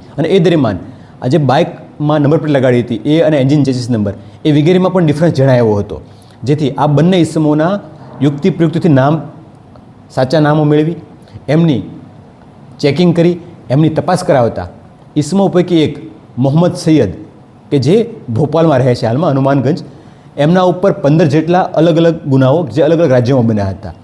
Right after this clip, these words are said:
અને અન્ય ઈસમ છે જુલ્ફિકાર ઈરાની કે જેના ઉપર પંચાવન જેટલા ગુનાઓ દાખલ થયેલા છે કે જેમાં રાજસ્થાન, યુ પી, એમ પી,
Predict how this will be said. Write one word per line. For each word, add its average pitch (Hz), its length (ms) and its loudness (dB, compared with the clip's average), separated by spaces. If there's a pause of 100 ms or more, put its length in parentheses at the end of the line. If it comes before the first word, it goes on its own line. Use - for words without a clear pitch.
(560)
અને 160 140 0
અન્ય 185 320 2
ઈસમ 160 240 2
છે 165 100 0
જુલ્ફિકાર 151 840 0
ઈરાની 147 320 2 (300)
કે 151 60 0
જેના 143 240 2
ઉપર 175 240 -2
પંચાવન 175 480 0
જેટલા 165 240 0
ગુનાઓ 151 240 2
દાખલ 131 340 -2
થયેલા 107 280 -2
છે 98 180 -10 (240)
કે 139 80 -2
જેમાં 147 340 2
રાજસ્થાન, 139 560 0 (360)
યુ 139 120 2
પી, 160 480 -2 (320)
એમ 143 180 2
પી, 175 340 -2